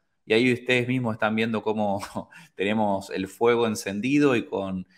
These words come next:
unos encendedores le hacíamos la llamarada para que se mueva y, y que logre todo ese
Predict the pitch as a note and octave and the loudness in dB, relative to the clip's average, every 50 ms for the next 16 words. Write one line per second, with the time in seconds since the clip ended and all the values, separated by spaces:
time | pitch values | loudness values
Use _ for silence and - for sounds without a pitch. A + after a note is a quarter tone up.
0 | _ _ _ - G#2+ A2+ A2+ A2+ G#2+ G#2 G2+ - G#2 G2+ G2 G2 G2+ G#2 A#2+ C3+ | _ _ _ -6 -2 -2 -2 -2 -2 -4 -4 -4 -4 -4 -2 0 0 2 2 2
1 | C3+ B2+ A2+ G#2 G2 F#2+ - A2+ A2 G#2 G2+ G2+ G2+ F#2+ F#2 F#2+ - - G2 F#2+ | 0 -2 -2 -4 -4 -2 0 2 2 2 0 -2 -4 -4 -6 -6 -4 -4 -4 -2
2 | G2 G2+ G#2 A2 G#2 F#2+ F#2+ F#2 F#2 F2 - F#2 - - G2 F#2+ G2+ A2 A#2 A#2 | 0 2 2 2 2 0 -2 -4 -6 -8 -12 -14 -16 -14 -14 -10 -8 -4 -2 0
3 | A#2 A2 G#2+ F#2+ F#2+ F2+ - _ - - - _ - F#2+ - F#2 F2+ G2 G#2 G#2+ | 2 2 0 0 -2 -6 -12 _ -20 -20 -16 _ -10 -6 -4 -2 0 2 2 2
4 | G#2+ G2 G2 F#2+ - G#2 G#2 G2+ G2 G2 G2+ - - F#2+ F#2+ F#2 F#2 F#2 | 2 2 0 -2 0 0 2 2 2 0 -2 -2 -4 -4 -4 -4 -4 -6